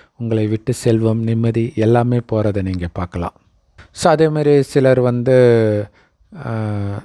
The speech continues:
சந்தேகப்படுற கணவன் இருக்கிறாங்க, சந்தேகப்படுற மனைவி இருக்கிறாங்க, அப்படியெல்லாம் பிரச்சனை சொல்லுவாங்க இல்லையா? ஆனா,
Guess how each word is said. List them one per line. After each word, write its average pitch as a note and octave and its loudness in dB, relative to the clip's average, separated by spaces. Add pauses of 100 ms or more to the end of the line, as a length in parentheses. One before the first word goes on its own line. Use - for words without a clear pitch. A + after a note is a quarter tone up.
(240)
சந்தேகப்படுற A#2+ 4 (300)
கணவன் A2+ 0
இருக்கிறாங்க, G#2 -2
சந்தேகப்படுற A#2 2
மனைவி A2 4
இருக்கிறாங்க, G2 -2 (360)
அப்படியெல்லாம் B2 2
பிரச்சனை A2 -2 (140)
சொல்லுவாங்க G2+ -2
இல்லையா? G2+ -4 (500)
ஆனா, A2+ 0